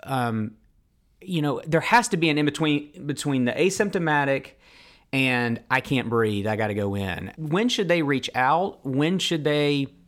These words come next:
go in? When should, like, I, I have a couple friends that, not locally, but who have gone through it,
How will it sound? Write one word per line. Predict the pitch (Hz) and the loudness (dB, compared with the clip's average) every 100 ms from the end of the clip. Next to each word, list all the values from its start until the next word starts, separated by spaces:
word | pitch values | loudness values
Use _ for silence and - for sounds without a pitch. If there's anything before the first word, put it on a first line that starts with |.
| - | -2
go | 123 110 | 0 2
in? | 110 135 165 180 190 190 - - - _ - - - | 0 0 0 0 -2 -4 -8 -20 -20 _ -20 -16 -8
When | 131 139 156 | -2 0 0
should, | 156 165 151 | 0 0 0
like, | 135 | 2
I, | 135 139 | 2 2
I | 139 143 | 2 0
have | 139 143 | 2 0
a | 135 | 2
couple | 143 127 | -2 -2
friends | - 123 120 113 | -2 0 0 2
that, | 113 - - _ _ _ _ _ _ | 0 0 -14 _ _ _ _ _ _
not | 147 123 120 | 2 2 4
locally, | 127 131 120 107 | 2 2 0 0
but | 104 107 | 0 -2
who | 117 | 0
have | 117 107 | 0 0
gone | 120 120 113 | 0 0 0
through | 139 170 | 0 4
it, | 113 - | 2 0